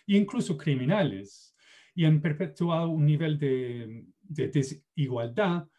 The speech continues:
bastante alto en la ciudad. Entonces, hay preguntas sobre este, este milagro de Me-, Medellín que obviamente llevan a preguntas sobre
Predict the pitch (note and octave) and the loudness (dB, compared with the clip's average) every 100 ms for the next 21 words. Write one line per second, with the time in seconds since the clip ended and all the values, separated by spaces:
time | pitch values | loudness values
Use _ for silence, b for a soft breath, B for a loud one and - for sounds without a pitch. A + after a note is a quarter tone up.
0 | b _ - - D3 C#3+ C#3 A#2 G#2+ - | b _ -10 -2 0 0 0 -6 -8 -10
1 | A2 G2+ - G2 F2 F2 _ _ _ _ | -12 -12 -12 -14 -14 -20 _ _ _ _
2 | _ _ _ _ _ _ _ _ _ F3 | _ _ _ _ _ _ _ _ _ -2
3 | A#3 G#3 C#3+ F#3 G3 A3+ A#3+ B3 G#3 F3 | 0 -2 -2 0 0 0 -2 -2 -4 -2
4 | C#3+ C3 B B B - - D3 - C#3+ | -2 -2 B B B -10 -2 -2 2 4
5 | C3 C3 C#3+ D3 C3 C#3+ F3 F#3+ E3+ D#3+ | 4 2 -2 -4 -2 0 0 0 0 0
6 | D3 C3+ C#3+ F3+ F3 A#3 A3+ - - E3 | 0 0 0 -2 -2 -4 -4 -8 -6 -2
7 | E3+ D#3 D#3+ C#3+ D3 C#3+ D3 C#3+ C3+ - | 0 0 -2 0 2 2 -2 -4 -6 -4
8 | C#3 C3 C3 C3 - C3 B2+ | -2 -2 -4 -6 -4 -4 -4